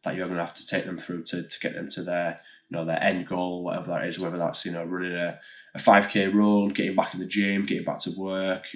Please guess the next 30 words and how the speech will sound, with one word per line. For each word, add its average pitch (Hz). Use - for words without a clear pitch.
you 92
know, 82
whatever 87
their 90
sort -
of 87
outcome 90
goal 87
is. -
So 95
that's 110
something 104
we've 92
not 104
touched -
on. 101
And 98
obviously 92
it's -
been 95
very 90
sort -
of -
clinical 98
focused -
in 87
relation 92
to 90
our 87
assessments, 90